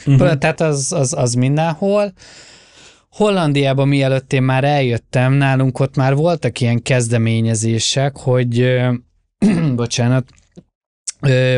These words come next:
Speaker 2: volt egy, egy ilyen floating racknek hívtuk, tehát gyakorlatilag egy konverter, egy patchbe beforrasztva, vagy kiforrasztva, tehát úgy, úgymond egy, egy, egy patch kifejtőkábelekkel, mindennel,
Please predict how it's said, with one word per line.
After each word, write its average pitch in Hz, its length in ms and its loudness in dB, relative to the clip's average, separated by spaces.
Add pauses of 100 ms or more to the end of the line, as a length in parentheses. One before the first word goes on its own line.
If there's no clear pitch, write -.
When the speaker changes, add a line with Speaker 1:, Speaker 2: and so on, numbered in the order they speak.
Speaker 2:
volt 135 340 0
egy, 120 480 0
egy 113 240 -2
ilyen 117 220 2
floating 123 520 -2
racknek 107 400 -4
hívtuk, 147 460 -4
tehát 123 200 -2
gyakorlatilag 120 800 -2
egy 113 160 -4
konverter, 151 680 -2
egy 117 160 -4
patchbe 110 800 -4
beforrasztva, 185 1040 -4 (440)
vagy 135 180 -4
kiforrasztva, 117 880 -4 (120)
tehát - 240 -6
úgy, 120 140 -2
úgymond 113 420 -2
egy, 110 240 -4 (460)
egy, 120 220 -2
egy 117 260 -4
patch 151 300 -4
kifejtőkábelekkel, 117 1160 -4
mindennel, 175 580 0